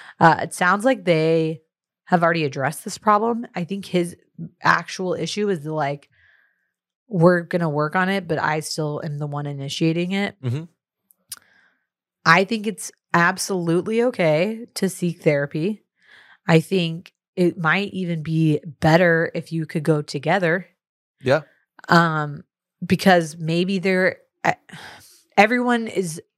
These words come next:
Speaker 1: the thing about sex in relationships is everyone's at a different point in their lives. So even if you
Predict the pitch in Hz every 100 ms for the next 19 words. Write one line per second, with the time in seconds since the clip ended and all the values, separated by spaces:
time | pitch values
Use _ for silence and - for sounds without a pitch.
0 | _ _ _ _ _ _ _ _ _ _
1 | 185 196 254 277 247 190 - 165 151 -
2 | - - - 160 151 151 156 151 160 147
3 | - 147 143 - 165 165 165 160 156 147
4 | 151 147 147 - 151 143 147 143 147 -
5 | - - - - 180 160 160 - _ _
6 | _ 202 190 220 196 - 165 185 190 185
7 | 180